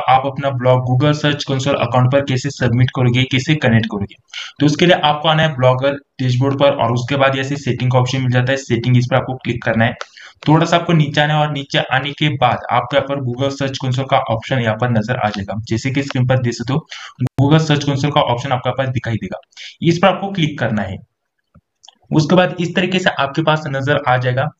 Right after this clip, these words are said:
यहाँ पर आपको सबसे पहले अपने ब्लॉग की यूआरएल डालनी पड़ेगी, नहीं तो चाहो तो आप इस तरीके से भी सर्च कर सकते हो, जैसे कि मैं आपको दिखा देता हूँ।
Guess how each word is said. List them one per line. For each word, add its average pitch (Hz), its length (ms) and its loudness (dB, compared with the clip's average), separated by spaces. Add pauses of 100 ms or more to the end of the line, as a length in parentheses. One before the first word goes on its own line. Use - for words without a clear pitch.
यहाँ 139 200 2
पर 165 80 -2
आपको 165 180 -2
सबसे 160 260 -2
पहले 160 220 4
अपने 151 280 2
ब्लॉग 127 280 4
की 147 140 2
यूआरएल 127 300 2
डालनी 110 260 2
पड़ेगी, 98 340 -10 (480)
नहीं 156 120 4
तो 175 80 6
चाहो 170 240 4
तो 170 100 0
आप 170 200 0
इस 160 140 -2
तरीके 165 240 0
से 165 100 0
भी 165 140 2
सर्च 139 280 0
कर 151 100 0
सकते 147 260 -4
हो, 143 60 2
जैसे 127 240 0
कि 143 100 -2
मैं 139 100 2
आपको 131 220 2
दिखा 120 200 0
देता 123 200 4
हूँ। 131 120 0